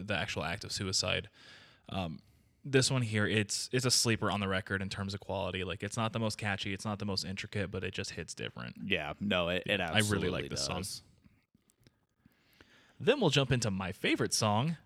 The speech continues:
Speaker 1: To the Wolves.
Speaker 2: Ooh.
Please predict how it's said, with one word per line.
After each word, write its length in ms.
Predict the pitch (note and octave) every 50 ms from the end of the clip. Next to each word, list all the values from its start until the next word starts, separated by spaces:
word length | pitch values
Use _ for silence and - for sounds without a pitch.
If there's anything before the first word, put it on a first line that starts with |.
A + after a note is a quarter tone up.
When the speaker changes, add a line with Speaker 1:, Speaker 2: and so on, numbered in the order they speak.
| _ _
Speaker 1:
To 120 | - D3 E3+
the 80 | F#3
Wolves. 560 | D#3 F#3 G#3+ F3+ C3 G#2 F#2+ G#2+ A2+ - - - - -
Speaker 2:
Ooh. 1700 | A#2+ A#2 C3 D#3+ C#4 G4+ A#4+ G#4+ E4 A#3 G3+ E3+ D#3+ D#3 D3+ D3 C#3+ C#3+ C#3 C3 B2+ B2+ B2 A#2+ A#2 A2 G#2+ G#2 G#2 G2+ - G#2 G2+